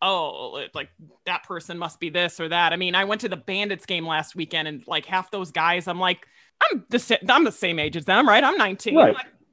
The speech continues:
Speaker 2: Totally.
Speaker 1: right? <laughs> It's just interesting because,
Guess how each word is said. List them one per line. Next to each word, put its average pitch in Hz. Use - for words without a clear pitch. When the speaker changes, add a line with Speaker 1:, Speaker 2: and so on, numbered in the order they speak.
Speaker 2:
Totally. 220
Speaker 1:
right? 330
<laughs> -
It's 311
just 359
interesting 262
because, 190